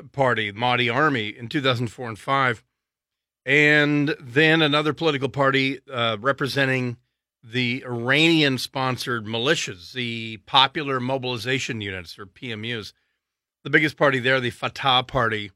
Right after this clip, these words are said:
um, uh, also winning. And so the way it works in a parliament,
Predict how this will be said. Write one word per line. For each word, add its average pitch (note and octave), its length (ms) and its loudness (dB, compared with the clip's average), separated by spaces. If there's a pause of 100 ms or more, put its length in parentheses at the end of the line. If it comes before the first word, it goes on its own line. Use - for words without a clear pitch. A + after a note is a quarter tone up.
(600)
um, G#2+ 600 -2
uh, B2 160 -8
also C#3 380 0
winning. G#2+ 360 -6
And A2 100 -14
so E3+ 460 0
the D3 120 -4
way G#3 140 6
it G3 80 4
works F#3 300 0
in E3+ 80 -2
a D3+ 40 -2
parliament, D#3 680 0